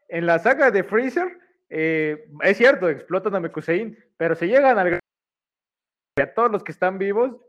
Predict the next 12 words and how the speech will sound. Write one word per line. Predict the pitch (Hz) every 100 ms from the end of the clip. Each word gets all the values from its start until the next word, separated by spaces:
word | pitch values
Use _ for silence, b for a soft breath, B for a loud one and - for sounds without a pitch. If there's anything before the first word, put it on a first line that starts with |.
| _ -
y | 185
le | 170
piden, | 185 196 175
"¿Sabes | 214 196
qué? | -
Revíveme | 202 180 208 220 220
a | 214
todos | 202
los | 202 -
que | 156
fueron | 175 185 165
víctimas | 208 - 220 233 320 _